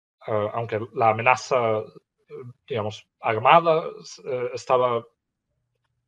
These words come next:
se mantenía real durante, eh, se mantuvo real durante todo este,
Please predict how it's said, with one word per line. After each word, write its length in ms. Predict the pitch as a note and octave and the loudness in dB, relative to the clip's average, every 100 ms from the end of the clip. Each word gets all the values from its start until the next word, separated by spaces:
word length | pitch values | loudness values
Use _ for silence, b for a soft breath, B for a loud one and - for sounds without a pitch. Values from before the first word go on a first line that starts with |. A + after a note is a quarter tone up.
| _ _ | _ _
se 100 | - | -10
mantenía 440 | B2 A#2 B2+ B2+ B2+ | -6 -6 -6 -2 0
real 320 | A2+ B2+ F#3+ | 4 4 2
durante, 240 | F3+ D#3+ | -4 -6
eh, 340 | D#3+ - F#3+ C#3+ | -10 -12 -10 -10
se 120 | C#3 | -8
mantuvo 300 | C3 A#2+ C#3 | -8 0 2
real 240 | B2 A#2+ D3 D3+ - - - _ _ _ A2 A#2+ - | 4 2 2 -2 -8 -20 -20 _ _ _ -20 -12 -4
durante 280 | B2+ A#2+ | -4 -4
todo 180 | B2 C#3 | 0 0
este, 180 | C#3 | 0